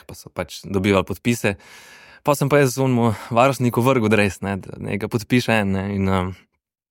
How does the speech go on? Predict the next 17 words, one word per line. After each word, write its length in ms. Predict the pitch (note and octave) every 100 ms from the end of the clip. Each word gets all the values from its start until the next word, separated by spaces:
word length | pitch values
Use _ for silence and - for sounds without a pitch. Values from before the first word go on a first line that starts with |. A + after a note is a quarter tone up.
| _ _
najprej 300 | - A#2 A2+
je 60 | A2+
bil 80 | A2+
on 120 | A#2
Kleber, 360 | - A2 G#2 F#2+
ne, 220 | F#2 F2+
Maxi 340 | F#2 F#2+ -
Kleber, 300 | - G2 F#2+
pač 220 | F2 E2+ F#2
en, 100 | F2
ki 120 | E2+
ni 140 | F2
glih 200 | E2+ F#2
neki 240 | - F2 -
znan 240 | G2 F#2+
tam. 220 | F#2+ F2+ E2+ - - - - - - - _ _
Eh, 600 | - D2+ - - -